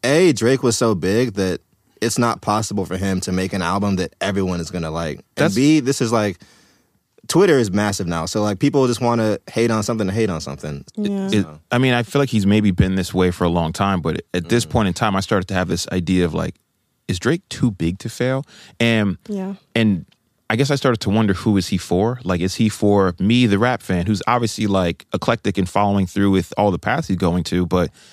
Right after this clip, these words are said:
Speaker 2: it's like, you're still hearing it today, like, "Yo, when are you gonna, like, rap? Like, when are you
Speaker 3: Yeah.
Speaker 2: gonna give us Stay Scheming? When are you gonna go off on, like, when are you gonna give us"
Speaker 3: I don't think he's for that. I really think Drake,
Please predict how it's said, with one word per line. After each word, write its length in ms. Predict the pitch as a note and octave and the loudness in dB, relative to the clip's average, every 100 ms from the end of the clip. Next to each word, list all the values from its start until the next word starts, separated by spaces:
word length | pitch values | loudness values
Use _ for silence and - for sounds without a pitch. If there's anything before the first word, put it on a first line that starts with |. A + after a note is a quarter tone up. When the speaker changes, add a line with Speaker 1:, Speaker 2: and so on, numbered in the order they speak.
| - _ _ | -20 _ _
Speaker 2:
it's 160 | - A2+ | -6 0
like, 320 | G#2 F#2 - _ _ | 2 0 -6 _ _
you're 140 | - A2 | -4 -2
still 180 | - D3 | 0 2
hearing 220 | C3 A#2+ | 2 0
it 80 | G2 | 0
today, 240 | G#2+ B2 | 0 0
like, 220 | F2 E2 | -2 -2
"Yo, 100 | F#2 | -2
when 160 | F2 F#2+ | 0 0
are 20 | |
you 80 | F#2+ | 0
gonna, 200 | F#2 F2 | 0 -2
like, 220 | E2+ E2 | -2 -4
rap? 340 | E2 F#2 D#2+ - | -2 -2 -4 -6
Like, 140 | D#2+ | -6
when 140 | E2+ G2 | -2 0
are 20 | |
you 60 | |
Speaker 3:
Yeah. 100 | F#2+ | 0
Speaker 2:
gonna 100 | F2+ F#2 | 0 0
give 180 | F2+ | 0
us 200 | F2 E2 - A#2 A2 | -2 -4 -10 -20 -20
Stay 240 | - - G2 | -8 -2 -2
Scheming? 400 | - G2+ G2 E2 | -2 -2 -2 0
When 120 | F#2 | 0
are 20 | |
you 60 | G2 | 2
gonna 180 | F#2+ F2+ | 2 0
go 220 | D#2+ F2 | 0 0
off 220 | F2+ F2 | 0 -2
on, 120 | F2+ F2 | -4 -2
like, 220 | E2+ D#2+ _ | -4 -6 _
when 100 | A2+ | -2
are 20 | |
you 60 | G#2 | 0
gonna 160 | G2 F2+ | 0 -2
give 160 | F#2+ | 0
us" 180 | F#2+ - | 0 0
Speaker 3:
I 80 | B3 | 0
don't 220 | G4+ A4+ | 0 0
think 160 | D4 D4 | 0 2
he's 240 | E4+ E4+ | 0 0
for 240 | - G3 | 0 0
that. 320 | F3+ F3 D#3 - | 0 -2 -4 -2
I 60 | G#3 | -2
really 420 | A3+ A3+ C#4 D#4+ | 0 2 2 2
think 300 | E4+ C#4+ A#3+ F#3+ | 0 0 -2 -2
Drake, 400 | G3+ G#3 G3+ | -2 0 -2